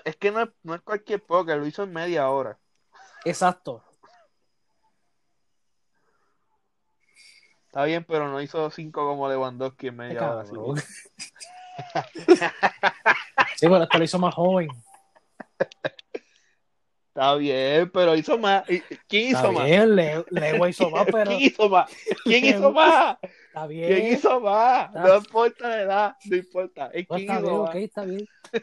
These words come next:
Speaker 2: Que el tipo de verdad este año se merecía el
Speaker 1: Y
Speaker 2: Balón
Speaker 1: como
Speaker 2: de Oro,
Speaker 1: quiera,
Speaker 2: pero
Speaker 1: como
Speaker 2: pues,
Speaker 1: quiera.
Speaker 2: no van a dar.
Speaker 1: Como quiera, el Bayern sigue
Speaker 2: A la
Speaker 1: líder
Speaker 2: madre.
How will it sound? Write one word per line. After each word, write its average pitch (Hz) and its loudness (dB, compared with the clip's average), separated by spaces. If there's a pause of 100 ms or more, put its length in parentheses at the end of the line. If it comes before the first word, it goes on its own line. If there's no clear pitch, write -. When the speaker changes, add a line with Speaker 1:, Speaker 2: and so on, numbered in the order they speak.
(600)
Speaker 2:
Que 143 -8
el 151 -6
tipo 190 0
de 160 2
verdad 165 2
este 196 -2
año 202 0
se 190 -8
merecía 175 -4
el 175 -2
Speaker 1:
Y - -10
Speaker 2:
Balón 190 -2
Speaker 1:
como 190 -4
Speaker 2:
de 180 0
Oro, 170 0
Speaker 1:
quiera, 175 0
Speaker 2:
pero 131 -8
Speaker 1:
como 151 -6
Speaker 2:
pues, 165 -4
Speaker 1:
quiera. 180 -4
Speaker 2:
no 151 -6
van 151 -8
a 151 -4
dar. 156 2 (1600)
Speaker 1:
Como 131 -18
quiera, 160 -2 (600)
el 127 -10
Bayern 160 -6
sigue 175 -6
Speaker 2:
A - -6 (280)
la 139 -10
Speaker 1:
líder 160 -2
Speaker 2:
madre. - -20